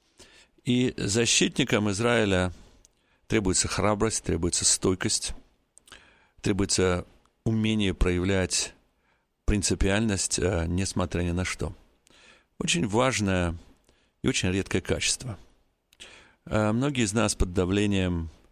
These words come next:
э, ищут возможности сделать компромисс, опасаются разгневать, э, власть имущих.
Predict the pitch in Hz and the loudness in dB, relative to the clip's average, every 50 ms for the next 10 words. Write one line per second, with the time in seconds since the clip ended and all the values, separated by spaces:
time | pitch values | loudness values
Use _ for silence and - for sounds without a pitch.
0 | _ _ _ _ _ _ _ _ _ - - 98 98 87 - - - - - - | _ _ _ _ _ _ _ _ _ -6 -2 0 0 0 0 -2 -2 -2 0 0
1 | 92 87 85 87 87 85 - - - 85 80 87 87 85 85 - - 90 87 - | 0 0 0 0 -2 -2 -2 -2 -2 -2 -2 -2 -2 -2 -2 -4 -4 -2 -2 0
2 | 92 90 101 117 123 117 113 101 - - - - - - - _ _ _ _ _ | 0 0 0 0 0 0 0 -2 -2 -4 -4 -6 -10 -14 -20 _ _ _ _ _
3 | _ _ _ _ _ _ _ - - - - - - - _ _ _ _ _ _ | _ _ _ _ _ _ _ -20 -20 -20 -20 -20 -20 -20 _ _ _ _ _ _
4 | _ _ _ _ - - - - 98 - - 127 113 107 98 - - - - 92 | _ _ _ _ -8 -4 0 2 2 4 4 4 4 2 2 2 2 4 4 4
5 | 92 90 90 87 87 - - - _ _ _ _ _ _ _ _ _ _ _ _ | 2 2 0 0 -2 -4 -8 -14 _ _ _ _ _ _ _ _ _ _ _ _
6 | _ _ _ - - - 120 117 101 101 95 87 90 95 101 98 92 87 87 87 | _ _ _ -14 -12 -6 -4 0 0 2 0 0 0 0 0 0 0 0 0 0
7 | - - - 90 90 85 85 85 82 78 - - - - - - 101 101 95 85 | 0 0 0 2 0 0 0 -2 -2 -6 -8 -12 -18 -10 -6 -2 0 0 0 -2
8 | - - - 90 95 123 139 - - - 123 - - - | -2 -4 -2 -2 0 0 -2 -2 -2 -2 -4 -6 -8 -18